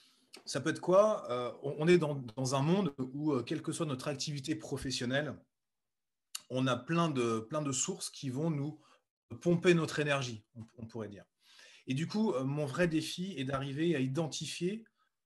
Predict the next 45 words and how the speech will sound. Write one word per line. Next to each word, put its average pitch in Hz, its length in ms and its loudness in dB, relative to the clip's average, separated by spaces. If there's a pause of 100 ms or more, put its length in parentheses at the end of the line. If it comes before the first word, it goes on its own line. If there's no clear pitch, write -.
toutes 214 200 -2
les 196 100 0
sources - 340 -4
naturelles 165 500 -2
qui - 100 -12
vont 143 120 -6
me 127 60 -6
permettre 170 400 -2
de 127 140 -2
recréditer 170 1040 -2 (280)
et 143 60 -2
de 147 100 0
contrebalancer 185 1200 -2 (300)
ce - 140 -6
que 185 100 2
l'environnement 170 1000 4
ou 147 220 -2
nos 147 200 0
modes 165 240 2
de 139 80 0
vie 170 240 -2
ont 151 140 0
tendance 156 600 0
à, 135 420 0
à, - 20 -2
à 131 240 0
nous 139 100 -2
faire 131 240 -4
perdre. 104 300 -6 (440)
Et 135 60 -2
du 170 120 0
coup, 254 360 2 (360)
euh, 123 580 0 (200)
j'ai, 143 240 -2
j'ai, 147 340 0
j'ai 139 160 -2
des 170 120 6
rituels, 185 340 0
on 175 80 0
va 147 100 -2
dire, 175 320 -6
qui - 160 -10
sont 165 160 -2
en 156 100 0
lien 156 280 0